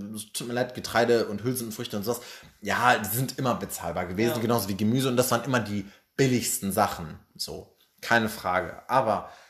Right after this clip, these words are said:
Speaker 1: wenn man nun mal in einer Welt lebt, wo man Processed Food auch mal mag, und ganz ehrlich, wenn man schon in einer nicht veganen Welt gewöhnt ist, und ich meine, wie viele von uns Menschen sind als VeganerInnen geboren, so gut wie kaum eine
Speaker 2: Mhm.
Speaker 1: Person,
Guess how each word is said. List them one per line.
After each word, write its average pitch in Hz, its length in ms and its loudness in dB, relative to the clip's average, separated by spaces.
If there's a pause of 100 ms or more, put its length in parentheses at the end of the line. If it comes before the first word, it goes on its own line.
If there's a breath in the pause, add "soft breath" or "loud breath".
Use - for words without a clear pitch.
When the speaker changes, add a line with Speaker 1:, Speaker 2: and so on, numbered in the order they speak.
(240 loud breath)
Speaker 1:
wenn 120 280 -4
man 113 240 0
nun 98 180 -2
mal 92 240 -4
in 95 80 -10
einer 92 240 -8
Welt 104 260 0
lebt, 95 200 -4
wo 85 60 -10
man 87 200 -8
Processed - 460 -4
Food - 160 -10
auch - 180 -6
mal 92 140 -4
mag, 95 240 -2
und 92 100 -8
ganz 117 300 -4
ehrlich, 110 400 -2 (440 loud breath)
wenn 110 140 2
man 113 160 2
schon 110 200 -2
in 98 140 -4
einer 101 200 0
nicht 104 260 -4
veganen 101 320 -2
Welt 98 180 0
gewöhnt 104 280 -4
ist, 107 120 -6
und 95 140 -10
ich - 140 -8
meine, 95 260 -4
wie 104 80 -4
viele 104 240 -6
von - 340 -6
uns 98 440 -4
Menschen 101 520 0
sind 98 380 -2
als 95 260 -4
VeganerInnen 95 720 0
geboren, 85 440 -2
so 82 80 -12
gut 90 160 -8
wie 85 120 -14
kaum 85 300 -6
eine 85 220 -6
Speaker 2:
Mhm. - 20 -6
Speaker 1:
Person, 87 420 -4